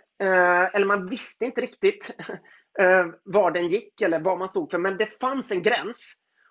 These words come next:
Och det kunde vara ganska obehagligt att liksom känna, vad är det jag får säga och inte? För ingen hade sagt rent ut att den frågan ser ut så här, eller det kan vi inte prata om, men man kände det i kroppen.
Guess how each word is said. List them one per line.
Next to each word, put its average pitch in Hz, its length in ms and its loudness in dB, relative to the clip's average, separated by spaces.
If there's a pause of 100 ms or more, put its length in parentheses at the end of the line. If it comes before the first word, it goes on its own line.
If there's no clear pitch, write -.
(160)
Och 214 120 4
det 214 60 2
kunde 214 200 0
vara 202 100 2
ganska 226 260 0
obehagligt 165 840 0 (180)
att - 240 -2 (100)
liksom 170 440 -2
känna, 147 380 -2
vad 202 200 0
är 175 120 2
det 151 60 0
jag 156 80 0
får 196 80 -8
säga 143 320 -4
och - 80 -8
inte? 226 400 -4 (520)
För 196 60 6
ingen 175 160 6
hade 220 160 4
sagt - 260 -2
rent 165 260 -4
ut 220 320 -6
att 151 160 -4
den 202 280 6
frågan 156 480 4
ser 170 140 -4
ut 135 100 -6
så 170 80 -4
här, 180 260 4
eller 139 160 -4
det 202 240 0
kan 202 140 0
vi 196 60 4
inte 156 120 -2
prata 143 340 0
om, 135 60 0
men 156 100 4
man 175 120 2
kände 151 560 -4
det 220 120 0 (800)
i 339 100 4
kroppen. 220 400 2